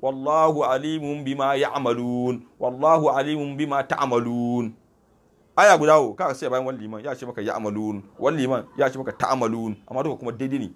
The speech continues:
yana ciki. Yawun da tawun, so dewa suna, suna kan interchange shi haka. Sannan kamar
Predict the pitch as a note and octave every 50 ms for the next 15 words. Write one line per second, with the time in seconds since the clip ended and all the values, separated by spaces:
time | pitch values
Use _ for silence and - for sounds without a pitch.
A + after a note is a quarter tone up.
0 | _ - A#2+ C3 G#2+ F2+ - - - E2 - _ _ _ _ _ _ _ _ _
1 | _ _ _ _ _ _ _ _ _ _ _ _ _ _ _ _ _ _ _ _
2 | _ _ _ _ _ _ _ _ _ - G#2 A#2+ D3+ D3+ D3+ D3 A#2+ G#2+ - -
3 | B2 B2+ B2 A#2 G2 E2 _ _ _ _ _ _ _ _ _ _ _ - A2+ A2+
4 | C3 C#3+ B2 - C#3+ C3 A2 - - - C#3+ C3+ A2 - G2 F#2 - - G#2 G#2+
5 | F2+ F2 - A2+ G#2 G2 G2+ E2+ D#2 D#2+ C2+ - _ _ _ _ _ _ _ _
6 | _ _ _ _ _ _ _ _ - A#3+ A3 G#3+ F#3+ G#3